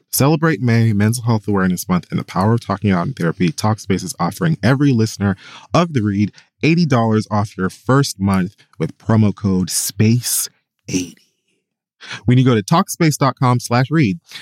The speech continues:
to match with a licensed therapist today, go to Talkspace dot com slash read to get eighty dollars off your first month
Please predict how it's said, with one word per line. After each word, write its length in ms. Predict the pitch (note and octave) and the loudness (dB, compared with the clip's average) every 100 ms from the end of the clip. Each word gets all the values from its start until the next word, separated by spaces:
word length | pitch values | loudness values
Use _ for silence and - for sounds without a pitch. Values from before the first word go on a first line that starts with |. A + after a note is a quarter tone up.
| - | -2
to 80 | B2 | 2
match 200 | B2+ D3 | 2 2
with 100 | D3+ | 2
a 60 | C3 | 2
licensed 440 | A#2+ B2+ D#3 - | 2 2 0 0
therapist 360 | C#3+ C#3+ E3+ - | 0 2 0 0
today, 300 | D3+ C3 C3+ | 2 2 0
go 180 | G#2+ | 0
to 20 | G2+ | -2
Talkspace 540 | - A#2+ - C3 B2 | -2 -4 -2 -2 0
dot 180 | C3 B2 | -2 -2
com 240 | - G#2+ | 0 0
slash 420 | G2+ G2+ G#2+ - | 0 0 0 0
read 220 | G2 G2 G2+ | 0 0 0
to 80 | |
get 160 | F2+ - - | -2 -2 0
eighty 220 | B2 C#3 | 2 4
dollars 320 | A#2 A2 G#2+ | 2 0 -2
off 220 | F#2+ F#2+ | -4 -8
your 80 | - | -10
first 340 | - A#2 B2 | -4 -2 0
month 240 | G2 F#2+ | 0 0